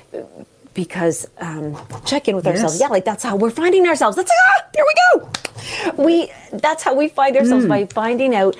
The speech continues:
Speaker 1: what is it we see, what is it we're stepping out there, 'cause that's where others see us. And if it's, if it doesn't feel good, if it doesn't, we can look at it and say, "No, no, that's okay," because I, I might feel a bit of an imposter here, but it's only because I'm growing.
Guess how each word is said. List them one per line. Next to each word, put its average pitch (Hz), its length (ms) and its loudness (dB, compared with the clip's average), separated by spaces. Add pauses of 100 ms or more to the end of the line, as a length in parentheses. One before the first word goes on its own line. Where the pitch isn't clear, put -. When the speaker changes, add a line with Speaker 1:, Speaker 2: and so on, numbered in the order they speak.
(340)
Speaker 1:
what 208 440 2
is 220 160 0
it 214 140 0
we 190 180 -4
see, 190 640 0
what 190 240 -2
is 202 160 -4
it - 140 0
we're 180 280 -2
stepping 185 360 -4
out 180 80 0
there, 180 100 -2
'cause - 100 -10
that's 185 220 -4
where 175 140 0
others 226 380 0 (100)
see 165 320 0
us. 165 360 -4
And 175 240 -4
if 175 140 -4
it's, 185 240 -2
if 185 140 -4
it 185 100 -2
doesn't 262 320 -8
feel 185 120 -2
good, 156 160 -4
if 151 120 -12
it 170 80 -8
doesn't, 196 480 -4
we 202 80 -2
can 196 240 -4
look 214 140 -8
at 214 80 -4
it 185 60 -4
and - 60 -14
say, 208 120 -4
"No, 233 120 -4
no, 370 140 -4
that's 302 240 -2
okay," 302 280 0
because 185 340 -2 (680)
I, 226 440 0 (240)
I 170 100 2
might 190 200 -4
feel 226 140 2
a 247 40 0
bit 262 140 0
of 277 80 -4
an 226 80 -2
imposter - 400 -4
here, 196 260 0
but 262 220 -4
it's 277 200 -10
only 311 420 -2
because 202 400 -2
I'm 247 260 0
growing. 180 720 -2